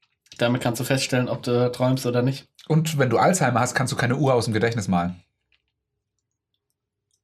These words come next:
Speaker 1: Was?
Speaker 2: Du denkst jetzt grad nach, könntest du das? Hast du Alzheimer?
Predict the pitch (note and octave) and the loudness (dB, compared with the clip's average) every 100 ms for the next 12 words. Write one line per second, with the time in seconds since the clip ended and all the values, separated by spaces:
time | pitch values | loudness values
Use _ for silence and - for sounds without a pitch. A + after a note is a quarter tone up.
0 | _ _ _ _ G3+ - D3 A#3 - - | _ _ _ _ -20 -2 0 0 -4 -14
1 | - D#3 F3 F#3+ F#3 - F3 F3 E3+ F3 | -2 2 4 4 2 2 2 4 2 2
2 | - F3+ F3+ F#3+ F#3 F#3 E3+ E3 D3+ D#3+ | 2 4 4 2 -2 0 -4 0 2 2
3 | D#3+ E3+ F#3 G3+ | 0 0 -2 -4